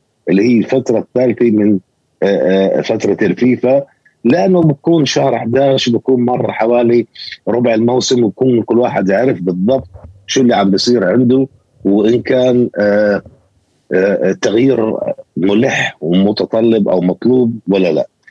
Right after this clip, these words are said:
طبعا فيش أي غبار على إنه سولشير لا يصلح لتدريب فريق مش راح يكون بس كبير بحجم مانشستر يونايتد، حتى لو فريق وسطي وعادي. وإحنا شفناه بالسابق مع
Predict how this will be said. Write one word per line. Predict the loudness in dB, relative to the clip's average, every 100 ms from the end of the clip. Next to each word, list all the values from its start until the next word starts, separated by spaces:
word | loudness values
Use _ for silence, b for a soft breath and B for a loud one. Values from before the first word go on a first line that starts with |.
| B B -6
طبعا | -2 0 0 -2
فيش | -2 -2 -2 -6 -2
أي | 0 2
غبار | 2 0 2 2 2 0
على | -2 -2 -2
إنه | 0 0 2 0
سولشير | 0 0 0 0 0
لا | 2 2 2
يصلح | 0 -2 -4 -4 -4 -6 -4
لتدريب | 0 0 0 0 2 2 2 0
فريق | 0 2 2 0 _ _ _ _ _ _ -4
مش | -2 0
راح | 0
يكون | 0 0 2
بس | 0 0
كبير | -2 0 0 2
بحجم | 2 0 0 -2 0 2 0
مانشستر | 0 -2 -2 0 0
يونايتد، | 2 0 0 -2 -4 B B B
حتى | -6 -4 -2
لو | -2
فريق | 0 0 2
وسطي | 2 0 0 -2 0
وعادي. | 2 0 0 -2 -2
وإحنا | -2 0 0
شفناه | 0 0 0
بالسابق | 0 -2 -2 -2 0
مع | 0 -2